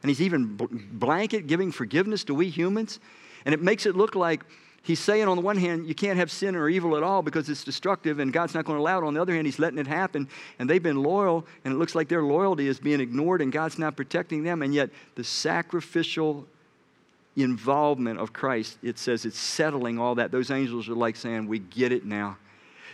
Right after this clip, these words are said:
You've allowed evil for a little while so that you can eliminate it forever."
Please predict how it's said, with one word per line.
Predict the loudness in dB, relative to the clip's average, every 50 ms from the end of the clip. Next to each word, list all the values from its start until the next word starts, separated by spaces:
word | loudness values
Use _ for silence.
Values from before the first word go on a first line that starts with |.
| -10
You've | -4 0 0 2 2
allowed | 2 2 2 2 2 2 2 0 0 -2
evil | -2 -2 0 0 0 0 0
for | -2 -2 0 2 4 4 4
a |
little | 4 4 2 2 2 0
while | 0 0 0 0 0 -2 -4 -6 -14 -20 -20 -20 -20 _ _ _ _ _ _ _ _ _ _ _ _ _ _ _ -12
so | -4 -2 0 0
that | 0 0 -2 -2
you | -2 -2
can | 0 -2 -2
eliminate | -2 -2 -2 0 0 0 2 2 2 2 2 2 0 0
it | -2 -4 -6
forever." | -6 -4 -4 -2 0 0 0 0 0 -2 -6